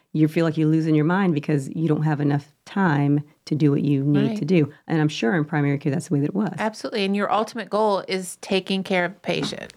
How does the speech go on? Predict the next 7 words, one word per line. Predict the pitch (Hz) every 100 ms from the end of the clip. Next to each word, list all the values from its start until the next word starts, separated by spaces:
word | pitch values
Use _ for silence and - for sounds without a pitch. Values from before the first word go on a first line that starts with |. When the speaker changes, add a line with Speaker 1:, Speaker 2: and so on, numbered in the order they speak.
| -
Speaker 1:
Mm-hmm. | 175 156 214 254 - - - _
Speaker 2:
As | 202 190
cliche | - - - 220 - 202 202
as | 185 180
that | 175
may | 180 175
sound, | 180 175 151